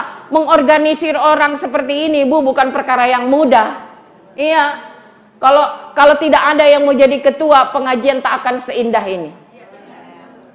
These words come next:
Iya. Maka para ketua majelis, para pengurus itu tidak membutuhkan gaji dunia. Karena alhamdulillah gaji dari suaminya udah cukup.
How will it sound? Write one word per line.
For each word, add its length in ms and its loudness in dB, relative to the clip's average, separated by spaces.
Iya. 160 -20
Maka 300 -2
para 240 -2
ketua 320 2
majelis, 560 2
para 240 -2
pengurus 480 -2
itu 320 -4
tidak 400 -4
membutuhkan 960 -4
gaji 400 -2
dunia. 520 -6
Karena 400 -6
alhamdulillah 800 0
gaji 320 -4
dari 240 -2
suaminya 480 -6
udah 160 -6
cukup. 320 -8